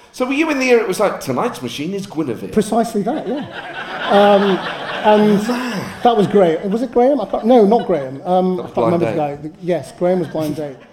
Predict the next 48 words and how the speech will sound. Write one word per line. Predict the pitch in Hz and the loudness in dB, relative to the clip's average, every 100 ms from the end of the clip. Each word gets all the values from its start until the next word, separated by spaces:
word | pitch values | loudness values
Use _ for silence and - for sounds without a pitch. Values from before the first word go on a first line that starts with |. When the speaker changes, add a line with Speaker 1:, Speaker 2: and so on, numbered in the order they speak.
| - | -10
Speaker 1:
But | - | -4
it | 220 | 2
Speaker 2:
It, | |
Speaker 1:
might | 381 | 2
have | 330 | 2
been | 170 | -4
the | 131 | -4
same | 135 110 | -6 -6
Graham, | 101 117 202 | -6 -6 -4
I | |
Speaker 2:
it | 175 | 2
Speaker 1:
guess | 196 | 4
Speaker 2:
was | 196 | 6
Speaker 1:
it | 196 | 4
Speaker 2:
a | |
similar, | 202 - 226 214 185 | -2 0 4 6 4
it | 175 | 2
was | 175 | -2
a | |
similar | 175 214 190 185 | 0 2 2 0
kind | 180 | 0
of | 160 | -2
voice, | 180 165 | -2 -4
but, | - 185 180 | -8 -12 -10
but | 185 | -8
Mystic | 190 196 - 175 | -10 -10 -14 -14
Meg, | 165 180 185 _ _ _ - | -14 -14 -20 _ _ _ -14
um, | 156 156 156 151 160 | -10 -8 -8 -10 -12
was | 156 | -8
part | 214 | -6
of | |
Speaker 1:
R | 208 | -6
I | - | -4
P. | 160 | -6
Speaker 2:
our | 156 156 151 | -4 -6 -8
whole, | 156 151 151 _ _ _ _ _ | -10 -12 -16 _ _ _ _ _
you | 185 175 | -10 -4
know, | 165 | -4
very | 165 165 | -2 -6
sad | 160 170 160 156 | -6 -8 -8 -8
wrestler. | 156 165 | -12 -12
May | 160 165 | -12 -10
her, | 139 | -10
Speaker 1:
Yeah. | 156 | -12
Speaker 2:
may | 156 151 | -16 -16
she | - | -16
rest | 156 156 _ 151 | -18 -18 _ -20
in, | 151 | -20